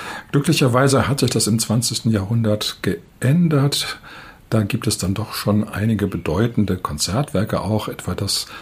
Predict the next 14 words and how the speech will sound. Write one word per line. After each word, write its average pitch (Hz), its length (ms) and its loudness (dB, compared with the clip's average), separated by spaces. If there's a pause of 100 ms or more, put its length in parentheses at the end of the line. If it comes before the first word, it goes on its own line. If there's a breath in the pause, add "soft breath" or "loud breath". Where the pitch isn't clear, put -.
(180 loud breath)
leider 101 420 0
unvollendet 104 580 0
gebliebene 98 720 2
Konzert 87 580 -4
von 92 380 -2
Bela 85 300 -2
Bartok, 117 800 0 (400 loud breath)
was 101 240 -2
aber 101 240 -2
immerhin 101 440 2
in 92 140 0
einer 92 540 -2
aufführungsbereiten 98 1200 -4
Fassung 82 520 -6